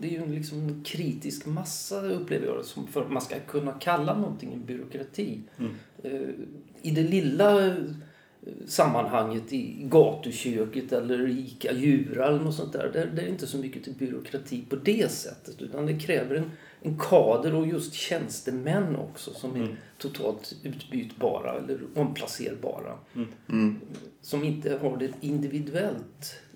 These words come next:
Speaker 1: drivkraft på det sättet i själva verksamheten. Det spelar ingen roll vad man egentligen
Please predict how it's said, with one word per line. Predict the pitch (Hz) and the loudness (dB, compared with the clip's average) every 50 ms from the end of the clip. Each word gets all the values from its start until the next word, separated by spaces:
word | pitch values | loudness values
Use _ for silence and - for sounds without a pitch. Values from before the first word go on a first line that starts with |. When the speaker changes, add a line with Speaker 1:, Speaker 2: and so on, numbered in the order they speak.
| - - - - - 139 | -20 -20 -12 -4 0 2
Speaker 1:
drivkraft | 143 135 - - - - - - - - - - | 2 2 2 0 -4 -8 -8 -8 -8 -10 -10 -10
på | - | -8
det | - - - - - | -6 -6 -6 -6 -8
sättet | - - - - | -10 -12 -12 -12
i | 131 - | -12 -4
själva | - - 151 - - 123 127 131 - - - - - - - - | 0 2 2 2 0 -2 -6 -6 -6 -8 -10 -12 -14 -16 -12 -2
verksamheten. | - 160 - - - - - - 135 156 160 - 151 | 0 0 0 0 -2 -6 -8 -6 -6 -6 -4 -4 -4
Det | 151 | -6
spelar | - - - 170 175 | -2 -2 0 2 2
ingen | 165 156 156 147 | 4 6 6 6
roll | 135 139 135 | 6 6 4
vad | 127 120 127 156 196 233 202 | 2 2 2 4 4 2 2
man | 214 214 208 | 2 4 4
egentligen | 202 165 135 - - 135 127 107 - | 4 2 0 -2 -4 -6 -8 -8 -10